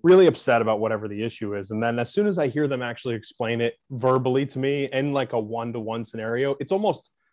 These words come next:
natural reaction to just be like, "Oh, this guy's taking the time," even if it's bad, right? Even if I still don't agree,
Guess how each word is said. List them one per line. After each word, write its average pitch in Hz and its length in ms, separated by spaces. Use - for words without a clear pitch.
natural 113 680
reaction 110 540
to 110 100
just 110 220
be 120 80
like, 104 340
"Oh, - 360
this 127 100
guy's 139 200
taking 180 400
the 190 80
time," 107 460
even 247 200
if 311 80
it's 247 140
bad, 131 320
right? 123 160
Even 160 160
if 180 100
I 165 60
still 151 240
don't 143 160
agree, 113 420